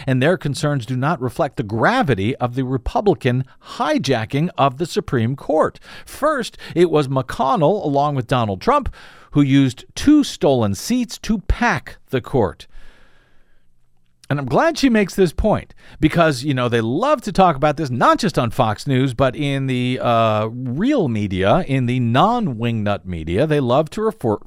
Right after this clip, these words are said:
refer to this idea as court packing. Adding four, uh, justices would be packing the courts. No, it is unpacking the courts.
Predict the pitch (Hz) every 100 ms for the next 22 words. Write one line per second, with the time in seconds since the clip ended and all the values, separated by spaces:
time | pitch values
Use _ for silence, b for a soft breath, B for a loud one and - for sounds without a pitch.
0 | - 185 156 - 262 233 120 104 113 107
1 | 117 143 175 - - 226 262 - 160 117
2 | 98 95 - 147 156 147 135 B - -
3 | 190 196 185 B B - 170 156 170 185
4 | 160 - 123 110 131 139 - 147 151 170
5 | 147 139 - 214 - 170 240 220 226 214
6 | 240 170 - 220 254 - 175 147 151 131
7 | 107 135 101 - -